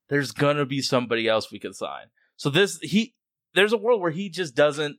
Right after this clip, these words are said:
fit and it doesn't work. We cut him and it doesn't affect us that much, and we try it again. There, this could be a long, long his-, history of us just trying power forwards out. Okay, uh, Melo doesn't work.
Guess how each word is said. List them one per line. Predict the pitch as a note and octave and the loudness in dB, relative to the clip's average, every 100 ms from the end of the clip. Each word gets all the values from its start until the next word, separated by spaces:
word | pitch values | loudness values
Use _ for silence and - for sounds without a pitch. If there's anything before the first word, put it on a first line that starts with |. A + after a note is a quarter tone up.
| _ | _
fit | - E3 D3 - _ _ - | -2 2 2 0 _ _ -6
and | C3 B2+ B2+ - | -2 -2 -4 -2
it | C3 A2+ | -2 2
doesn't | C3 B2+ B2 | 0 0 4
work. | E3 C#3 _ _ _ _ _ | 4 4 _ _ _ _ _
We | - C#3+ | -6 -4
cut | - D3+ C3+ | 2 4 4
him | C3+ D3+ | 0 -4
and | C3 | -4
it | C3 | 0
doesn't | C3 C3+ C3+ | 2 2 0
affect | A#2 D#3 D#3+ | 0 2 0
us | B2+ G#2+ | 0 0
that | A#2+ A2 | 2 2
much, | G#2+ F2+ | -2 -4
and | A2+ | -8
we | |
try | A2+ - D3+ B2+ | -6 0 4 4
it | G#2+ | 2
again. | G#2+ A2+ - _ _ _ _ _ _ | 0 -2 -2 _ _ _ _ _ _
There, | D3 F#3+ D#3+ | 2 2 2
this | D#3+ A3 | 2 2
could | - A#3+ | 4 0
be | F#3 | 2
a | E3 | 0
long, | A2+ B2+ D#3+ E3 E3 E3 D#3+ D#3+ - _ | 0 4 6 8 6 4 -2 -10 -16 _
long | G#2+ C#3 D#3 | 0 4 4
his-, | C3+ D3 - - - | 4 0 0 -8 -10
history | B2+ D3+ - A#2+ | -2 0 0 -2
of | A2+ G#2+ - _ - - | -2 -6 -20 _ -6 0
us | D3+ | 0
just | - B2+ - | 0 -4 -2
trying | - C#3 C3 | 2 4 2
power | B2 A#2+ A#2 | 2 0 0
forwards | G#2+ A#2+ A2+ G#2+ | -2 -2 -2 0
out. | G#2 - _ _ _ _ | 0 -2 _ _ _ _
Okay, | C#3 - B2+ G2+ | 0 4 4 6
uh, | G2+ - - | 4 2 -2
Melo | B2+ C3+ D#3 D3 | 0 4 6 6
doesn't | C#3+ C3+ A2 | 4 2 0
work. | A2+ G2+ - - | 0 0 -6 -20